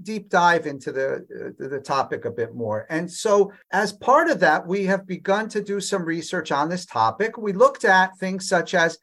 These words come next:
hey, what is a covered entity, quite honestly, right? There are many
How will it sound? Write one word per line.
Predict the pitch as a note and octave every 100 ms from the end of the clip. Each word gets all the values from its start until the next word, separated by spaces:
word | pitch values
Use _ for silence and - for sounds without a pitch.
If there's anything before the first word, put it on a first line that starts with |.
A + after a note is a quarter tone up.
| _ -
hey, | D#4
what | G3 D#3+ C4+ B3
is | A#3+ C#4 -
a | E3+
covered | D#3 - F#3 G3 G3 G3
entity, | G3+ C4+ D#4 A#3 - A2
quite | - B2 A#2
honestly, | A2+ A2+ A#2 - G#2
right? | G#2 C3+ G3
There | G3
are | F3 F3
many | F#3 C4 A#3+